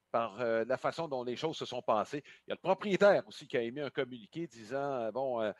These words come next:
euh, remerciant les trois joueurs et disant que ce ménage était nécessaire.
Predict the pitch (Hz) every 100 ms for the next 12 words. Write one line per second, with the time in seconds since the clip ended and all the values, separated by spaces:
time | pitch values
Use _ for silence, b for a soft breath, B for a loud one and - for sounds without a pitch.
0 | b b b b - 95 95 98 95 95
1 | - 139 139 - 165 156 139 - 135 127
2 | 113 135 147 120 117 - 139 143 - 123
3 | 110 123 113 120 131 139 117 110 127 -
4 | _ _ 101 113 135 127 123 135 139 151